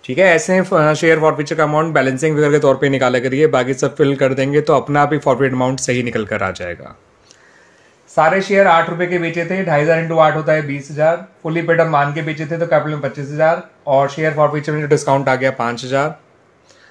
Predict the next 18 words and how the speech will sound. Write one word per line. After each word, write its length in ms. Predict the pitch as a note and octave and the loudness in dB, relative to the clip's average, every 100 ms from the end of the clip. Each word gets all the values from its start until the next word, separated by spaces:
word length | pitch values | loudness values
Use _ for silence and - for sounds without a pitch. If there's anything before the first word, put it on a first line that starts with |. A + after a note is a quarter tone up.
| - _ _ - | -20 _ _ 0
अब 100 | D#3+ | 2
रही 140 | F3+ | 4
बात 140 | G3 F#3+ | 6 4
गेन 260 | D#3+ E3+ | 2 0
निकालने 420 | F#3 F#3 F3 F3+ F3+ | 2 2 2 0 -4
की, 80 | |
तो 120 | F3+ D#3+ | -4 -2
गेन 200 | E3+ E3+ | -2 0
निकालना 340 | E3+ E3 E3+ | 2 2 2
बहुत 300 | C#3+ C#3 D3 | 2 2 2
आसान 240 | D#3 D#3 | 0 0
है, 80 | E3 | -2
क्योंकि 220 | E3 D#3 | -4 -6
सारे 280 | D3 C3+ C#3 | 0 0 0
शेयर 220 | C#3+ D#3 | -4 -6
इशू 240 | D3+ C#3 D#3 | -6 -8 -8
हुए 140 | D3 | -8
थे, 340 | D3 D#3+ E3+ | -8 -10 -14